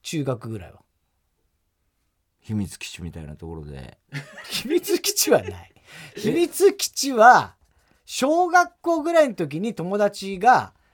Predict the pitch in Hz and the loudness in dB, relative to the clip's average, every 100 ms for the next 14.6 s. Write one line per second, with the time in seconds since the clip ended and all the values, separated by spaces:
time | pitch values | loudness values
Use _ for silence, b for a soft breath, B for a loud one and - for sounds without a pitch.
0 | - 120 185 226 349 330 - 339 320 - | -12 -4 -2 0 -2 -4 -4 0 0 0
1 | 180 226 220 - 208 208 214 196 95 _ | 2 4 4 0 0 0 0 -4 -6 _
2 | _ _ _ - 196 - - 135 120 143 | _ _ _ -8 -6 -6 -6 -8 -8 -8
3 | 131 107 101 - 95 87 101 117 107 82 | -8 -10 -12 -14 -16 -14 -12 -8 -6 -8
4 | 85 78 - _ _ _ _ _ _ 202 | -10 -14 -18 _ _ _ _ _ _ -2
5 | 262 285 254 262 294 - 302 269 262 254 | 2 4 6 6 6 8 8 12 12 10
6 | 240 240 202 208 170 110 175 214 - - | 8 2 0 2 2 0 0 0 -2 -8
7 | - 139 117 104 113 110 - 135 - 120 | -6 -6 -4 -6 -6 -2 -2 -2 -4 -4
8 | 95 69 65 _ _ _ _ _ _ _ | -6 -12 -20 _ _ _ _ _ _ _
9 | - 120 113 104 190 190 127 120 120 - | -12 -10 -10 -8 -4 -2 -2 -2 -6 -10
10 | - 117 110 101 92 - 180 202 208 220 | -16 -12 -12 -14 -16 -14 -10 -6 -6 -8
11 | 226 - 220 - - - 135 127 151 131 | -10 -10 -12 -12 -12 -8 -6 -4 -4 -4
12 | 107 107 113 - _ - 165 95 92 90 | -8 -14 -14 -20 _ -18 -14 -12 -10 -10
13 | 123 123 110 104 95 - 87 160 139 208 | -10 -12 -12 -14 -16 -18 -12 -6 -2 2
14 | 220 202 160 - 226 359 | 2 2 0 -6 -4 -4